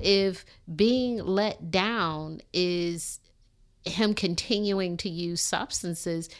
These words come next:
yeah, you will be let down again. And that's really hard to accept. So I wonder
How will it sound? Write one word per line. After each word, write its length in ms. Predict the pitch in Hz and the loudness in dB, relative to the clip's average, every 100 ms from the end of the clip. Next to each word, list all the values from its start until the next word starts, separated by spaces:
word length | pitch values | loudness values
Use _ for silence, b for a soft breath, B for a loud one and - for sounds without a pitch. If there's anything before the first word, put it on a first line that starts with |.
| B | B
yeah, 380 | - 165 185 208 | -4 -2 0 -2
you 360 | 151 165 196 | -4 -2 0
will 280 | 226 208 220 | 2 4 4
be 200 | 208 226 | 4 -2
let 300 | 220 226 247 | -2 -2 -2
down 300 | 208 226 294 | -4 -4 -4
again. 420 | 240 143 110 127 - _ b b b b b b _ | -6 -8 -12 -12 -18 _ b b b b b b _
And 160 | - 214 | 0 2
that's 320 | 220 269 - | 2 -2 -6
really 500 | 165 156 170 175 185 | -6 -2 0 2 0
hard 420 | 170 165 160 165 | 0 0 0 -2
to 200 | - - | -4 -8
accept. 520 | 185 - - 302 - - | -8 -6 -4 -2 -4 0
So 160 | 202 | 0
I 160 | 185 190 | 2 0
wonder 840 | 180 170 196 330 330 180 156 156 | -2 -2 -2 -2 -2 0 0 -4